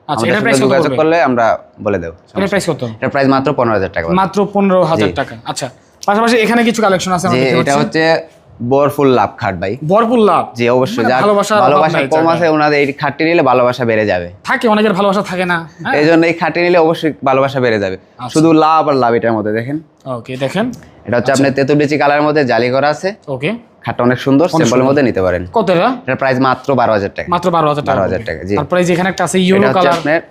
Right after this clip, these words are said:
Speaker 1: চান কাঠ ব্ল্যাক কালারের মধ্যে করা।
Speaker 2: চান কাঠ?
Speaker 1: হ্যাঁ, হ্যাঁ, এটা হচ্ছে ব্ল্যাক কালারের মধ্যে
Speaker 2: দেখেন কত
Speaker 1: আপনার
Speaker 2: সুন্দর কাঠ।
Speaker 1: করা, জি।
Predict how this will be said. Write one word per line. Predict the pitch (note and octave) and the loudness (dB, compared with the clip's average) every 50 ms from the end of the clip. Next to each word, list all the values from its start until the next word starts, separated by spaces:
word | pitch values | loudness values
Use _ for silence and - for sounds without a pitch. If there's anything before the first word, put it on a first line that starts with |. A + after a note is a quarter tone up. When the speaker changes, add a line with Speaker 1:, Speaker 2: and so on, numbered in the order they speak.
| _ - | _ -6
Speaker 1:
চান | B2+ C3+ D3 C#3 | -2 -2 -2 -2
কাঠ | - E3 E3+ E3+ | 0 -2 -2 -2
ব্ল্যাক | D#3 B2+ A2 C3 C#3+ C#3 C#3 - | -2 -2 0 0 0 0 -2 -2
কালারের | D3 C#3 C3 B2 A#2+ | -2 0 0 0 0
মধ্যে | A2+ G#2 F#2+ G2 F#2 - - | -2 -2 -4 -4 -8 -6 -4
করা। | G2 F#2 E2+ | -4 -2 0
Speaker 2:
চান | - G#3 A3 G#3 | 0 0 2 2
কাঠ? | G3+ F#3 F#3 - - - | 2 0 -2 -4 -6 -6
Speaker 1:
হ্যাঁ, | - B2+ A#2+ | -4 -4 -2
হ্যাঁ, | A2+ F#2+ G2+ | -2 -2 -2
এটা | A2+ A#2 | 0 0
হচ্ছে | B2 B2 - | 0 0 0
ব্ল্যাক | B2 A2 B2 B2 A#2+ - | 0 0 0 0 0 0
কালারের | - C#3 C#3 C#3 | -2 0 0 2
মধ্যে | C#3 C#3 | 0 2
Speaker 2:
দেখেন | A3+ G#3 G3 | 2 0 0
কত | F#3 F#3 | 2 0
Speaker 1:
আপনার | - - | 0 0
Speaker 2:
সুন্দর | - - G3+ G3 F3+ D#3 | 0 0 0 0 0 0
কাঠ। | C3+ - B2+ A2+ | -2 -2 -2 -2
Speaker 1:
করা, | G#2+ F#2+ F#2+ | 0 -2 -2
জি। | G2 G2+ G2 | -2 -2 -4